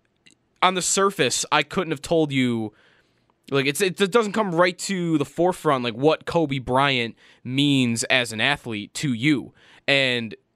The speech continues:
when you think of, like, if someone were to ask me before the weekend, "Who are your sports heroes growing up?" I'm probably not getting to Kobe Bryant very quickly. But when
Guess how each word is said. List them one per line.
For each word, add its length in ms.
when 220
you 100
think 280
of, 80
like, 100
if 60
someone 240
were 100
to 60
ask 260
me 360
before 680
the 80
weekend, 520
"Who 200
are 100
your 160
sports 440
heroes 420
growing 340
up?" 300
I'm 180
probably 600
not 340
getting 240
to 80
Kobe 320
Bryant 480
very 300
quickly. 480
But 300
when 600